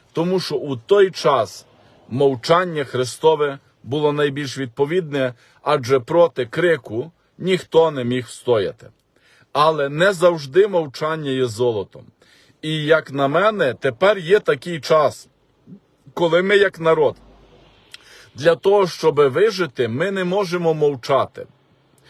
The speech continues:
Бо зло не мовчить. Зло про себе говорить,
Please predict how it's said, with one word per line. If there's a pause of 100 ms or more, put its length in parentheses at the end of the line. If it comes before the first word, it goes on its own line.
(200)
Бо
зло
не
мовчить. (360)
Зло
про
себе
говорить,